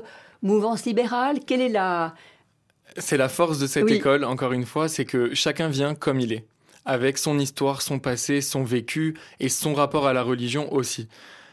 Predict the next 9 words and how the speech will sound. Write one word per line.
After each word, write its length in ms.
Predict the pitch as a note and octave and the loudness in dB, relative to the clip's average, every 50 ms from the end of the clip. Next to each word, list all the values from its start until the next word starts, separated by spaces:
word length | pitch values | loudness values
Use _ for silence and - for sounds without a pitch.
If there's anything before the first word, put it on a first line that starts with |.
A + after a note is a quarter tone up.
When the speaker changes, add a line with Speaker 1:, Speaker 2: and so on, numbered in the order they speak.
| - - - | -20 -16 -10
Speaker 2:
Il 100 | - D#3 | -4 0
n'y 80 | C3 C3+ | 2 4
a 80 | C3 | 4
absolument 460 | C3+ C3+ - - D#3+ D3+ D#3 D3 C#3+ C#3 | 4 4 2 2 2 2 2 0 0 0
pas 180 | C#3+ D#3 D3 | -2 -2 -2
de 180 | C3 B2 A#2+ A2+ | 0 0 -2 -2
critères 600 | - - - - D#3+ - - D#3+ D#3 D3 C3 B2+ - _ _ - | -2 -4 -4 -4 -4 -2 0 0 0 0 -2 -6 -12 _ _ -6
à 140 | C3 B2 A#2 | -4 -2 -2
l'entrée, 540 | A#2 A#2+ A#2 - - - D#3 D#3 E3 F3 | -2 -2 -4 -4 -2 0 0 0 0 -2